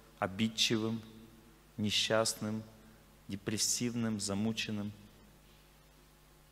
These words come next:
Мужчина становится таким. Теперь знаете правило номер один.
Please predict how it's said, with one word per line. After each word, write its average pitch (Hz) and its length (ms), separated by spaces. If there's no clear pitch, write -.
Мужчина 104 380
становится 92 540
таким. - 260
Теперь 170 280
знаете 151 460
правило 147 460
номер 135 320
один. 107 360